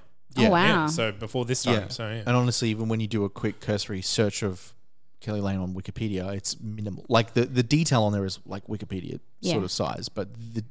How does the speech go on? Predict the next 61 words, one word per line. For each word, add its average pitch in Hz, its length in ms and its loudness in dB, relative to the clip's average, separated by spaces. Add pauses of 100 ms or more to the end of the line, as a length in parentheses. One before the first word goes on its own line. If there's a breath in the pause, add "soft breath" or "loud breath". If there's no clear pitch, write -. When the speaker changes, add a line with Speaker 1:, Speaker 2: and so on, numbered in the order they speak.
Speaker 2:
the - 140 -6
podcast 117 540 2
in 110 80 -10
terms 101 240 -2
of 95 100 -8
what 101 140 -2
it - 100 -6
presents, 101 720 -4
Speaker 1:
Yeah. 190 260 2 (360 soft breath)
Speaker 2:
um, 101 200 0
I 90 60 -4
kind 123 240 2
of 107 60 2
agree 104 160 0
with 101 100 0
Zane. 101 220 0
It 98 60 -6
is 104 100 -2
a 104 40 -2
little 101 220 -4
bit 98 180 -4 (120)
too, - 280 -2
it, 120 200 0
it 127 180 2
is 123 180 2
very 117 320 2
much, 110 280 0
like, 104 220 0
stuff - 300 2
on 113 120 0
the 104 60 2
wall 98 420 0
rather 98 260 -2
than 98 240 -8
stuff - 320 -4
that's 104 160 -6
kind 101 240 -8
of, 95 140 -8
like, 95 200 -6 (120)
Speaker 1:
Being 175 160 4
Speaker 2:
a 160 180 0
bit 156 240 0
more 151 80 4
Speaker 1:
compiled. 147 220 4
Speaker 2:
focused. 113 400 4
Speaker 1:
Yeah. - 160 2
Speaker 3:
Curated, 104 440 6
Speaker 1:
Curated. - 120 0
Speaker 3:
yeah. 190 100 6
Speaker 2:
Yeah, - 0 -
yeah, 139 280 10
Speaker 1:
Yeah. 107 260 2
Speaker 2:
yeah. 92 240 -2
Speaker 1:
That's 190 240 -4
the 120 100 -4
word 110 140 0
I 110 100 8
was 104 140 4
Speaker 2:
Um, 104 40 -4
Speaker 1:
looking 156 140 -2
for. 165 280 -2